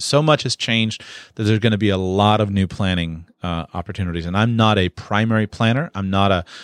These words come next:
uh, a tax attorney who's sitting and reading the code, uh, and then,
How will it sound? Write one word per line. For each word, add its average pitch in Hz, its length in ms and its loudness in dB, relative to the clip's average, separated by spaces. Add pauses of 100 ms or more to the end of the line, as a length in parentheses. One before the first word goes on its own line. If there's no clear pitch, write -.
(180)
uh, 90 160 -4
a 87 60 -10
tax 110 260 -2
attorney 104 360 0
who's 95 140 0
sitting 98 240 2
and 90 120 -2
reading 98 260 2
the 90 100 -4
code, 95 440 2 (380)
uh, 90 340 0
and 87 400 0 (100)
then, 92 460 0